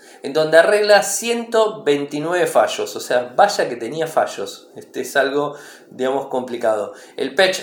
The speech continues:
el patch, eh, t-, Tuesday de junio, eh, se lanzaron el segundo martes de cada mes, solucionó, mm, ciento veintinueve,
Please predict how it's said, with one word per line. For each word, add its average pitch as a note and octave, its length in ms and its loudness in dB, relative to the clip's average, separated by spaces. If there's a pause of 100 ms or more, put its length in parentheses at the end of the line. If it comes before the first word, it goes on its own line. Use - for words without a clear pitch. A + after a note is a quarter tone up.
(120)
el B2 300 -8
patch, - 260 4 (320)
eh, A#2 760 -6
t-, - 80 -4 (140)
Tuesday F#3+ 560 2 (320)
de B2+ 200 -2
junio, F3+ 840 0 (280)
eh, C3 220 -2
se C#3 200 -2
lanzaron D#3+ 680 4
el C3+ 80 -4
segundo C#3+ 300 0
martes C#3+ 320 2
de C3 80 -2
cada C3+ 240 4
mes, G#3 560 -2
solucionó, C3 580 -4
mm, B2 400 -10
ciento D#3+ 320 -2
veintinueve, C#3 720 -2